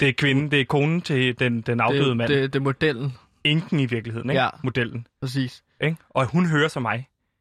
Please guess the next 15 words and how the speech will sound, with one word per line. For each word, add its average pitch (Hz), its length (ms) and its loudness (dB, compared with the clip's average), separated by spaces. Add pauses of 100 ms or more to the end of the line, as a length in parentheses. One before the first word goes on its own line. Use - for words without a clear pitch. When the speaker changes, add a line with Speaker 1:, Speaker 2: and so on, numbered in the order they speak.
(120)
Speaker 1:
at 127 140 -4
det 131 60 0
er 127 40 2
mig, 156 240 0
så 151 120 -4
hun 156 140 2
trækker 131 300 -4
det 127 180 -2
for. - 280 -2 (420)
Og 127 80 0
der 131 80 0
tænker 120 300 -2
jeg 120 140 0
bare, 107 180 0 (2250)
okay, 113 240 0